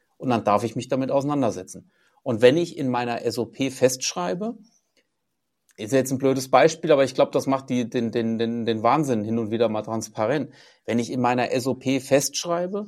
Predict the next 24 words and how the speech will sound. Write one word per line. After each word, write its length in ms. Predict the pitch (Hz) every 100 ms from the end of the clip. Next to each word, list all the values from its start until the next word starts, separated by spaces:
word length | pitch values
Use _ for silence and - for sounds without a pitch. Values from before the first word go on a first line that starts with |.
| - _ -
dass 240 | 117 -
alle 240 | 127 156 156
dokumentierten 760 | 139 127 131 127 - 151 147
Informationen 920 | - 131 131 117 117 - 127 156 170 -
in 180 | 127
einer 180 | 117 117
Realschriftgröße 1040 | 117 117 127 127 - 131 - - 120 110 107
zwölf 340 | - 151 165
zu 160 | - 127
verfassen 500 | 110 - 104 107 127
sind 320 | 143 180 - _ _ _ -
und 200 | 131 127
ich 160 | -
hab 240 | 123 - _ _ _
nachher 720 | 135 127 113 127 139 143 117 - _ -
irgendwas, 440 | 143 143 143 135
was 180 | 131 117
ich 60 | 120
in 120 | 113
Comic 340 | 139 135 131
Sans 340 | - 127 123 -
vierzehn 420 | - - 131 107
schreibe, 600 | - 101 107 120 202 - _ _ _
dann 220 | - 113